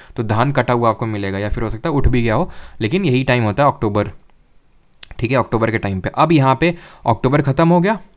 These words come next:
अब बुआई किसकी होगी? राबी की बुआई होगी अब, ठीक है। और कटाई हो जाएगी किस टाइम पे? अ, अ, होली के टाइम पे, अप्रैल मई के टाइम पे, ठीक है। तो अप्रैल के टाइम पे कटाई हो जाएगी, हार्वेस्टिंग हो जाएगी। तो भाई,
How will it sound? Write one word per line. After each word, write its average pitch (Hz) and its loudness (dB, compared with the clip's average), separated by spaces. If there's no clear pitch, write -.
अब 113 2
बुआई 123 4
किसकी 143 -2
होगी? 165 4
राबी 123 2
की 151 -2
बुआई 143 2
होगी 151 -2
अब, 185 -2
ठीक 123 -2
है। 156 0
और 139 4
कटाई 113 2
हो 127 4
जाएगी 135 0
किस 143 -2
टाइम 160 2
पे? 202 0
अ, 220 -2
अ, 104 0
होली 120 2
के 147 0
टाइम 143 2
पे, 170 0
अप्रैल 143 2
मई 143 2
के 151 -6
टाइम 151 -2
पे, 175 -6
ठीक 123 -2
है। 147 0
तो 143 -2
अप्रैल 135 0
के 143 -2
टाइम 123 -2
पे 165 0
कटाई 123 -4
हो 117 -4
जाएगी, 113 -6
हार्वेस्टिंग 107 -8
हो 92 -8
जाएगी। 90 -8
तो 113 -4
भाई, 147 0